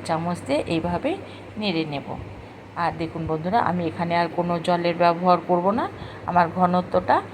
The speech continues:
এই রকমই রাখতে হবে। এবার আমি এখানে দিয়ে দিলাম,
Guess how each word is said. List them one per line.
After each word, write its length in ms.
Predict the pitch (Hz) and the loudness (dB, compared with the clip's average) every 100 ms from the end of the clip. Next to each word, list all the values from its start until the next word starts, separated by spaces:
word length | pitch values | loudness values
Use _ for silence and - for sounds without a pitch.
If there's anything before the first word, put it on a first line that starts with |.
| - - | -14 -6
এই 140 | 170 | 2
রকমই 440 | 175 180 240 269 349 | 4 4 2 -2 2
রাখতে 380 | 233 - - 165 | 2 2 0 0
হবে। 280 | 160 160 165 - - - - - - - - - - - - - - - | 0 -6 -10 -12 -16 -18 -18 -18 -20 -20 -20 -18 -20 -20 -20 -20 -16 -8
এবার 220 | 202 285 | -2 0
আমি 160 | 214 185 | 2 0
এখানে 300 | 185 175 165 | 0 -2 -2
দিয়ে 240 | 175 175 | -2 0
দিলাম, 360 | 170 185 196 | 2 2 0